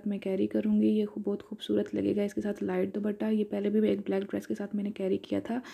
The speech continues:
मैं इसमें एक पिक्चर ऐड कर दूँगी उसकी, और ये बहुत ज़्यादा खूबसूरत लगा था। तो ये जिकार्ड फैब्रिक का एक मेरा दुपट्टा है, मेरे ड्रेस के साथ का है, और इसके साथ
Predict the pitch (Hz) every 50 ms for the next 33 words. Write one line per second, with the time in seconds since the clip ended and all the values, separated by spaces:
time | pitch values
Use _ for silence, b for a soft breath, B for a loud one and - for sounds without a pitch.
0 | B B B B B B 214 214 202 - - 220 202 - - - - - - -
1 | - - - 95 - - - 190 185 185 185 208 202 208 208 208 214 208 208 -
2 | - 233 226 220 220 214 214 202 202 208 196 214 208 202 202 196 202 202 190 -
3 | - - - - 185 185 180 - - - - - - - - - - B B B
4 | B B B B B B 220 214 214 214 214 214 220 226 220 - 226 214 220 214
5 | - 214 208 208 208 - - 214 214 208 - 202 214 - 214 208 202 208 208 208
6 | 208 202 202 190 190 185 - - 208 208 214 214 214 208 202 202 196 - 196 185
7 | - - 214 208 - - 196 196 196 - - 214 208 208 208 208 208 208 208 214
8 | 208 202 - - 214 208 - 202 190 185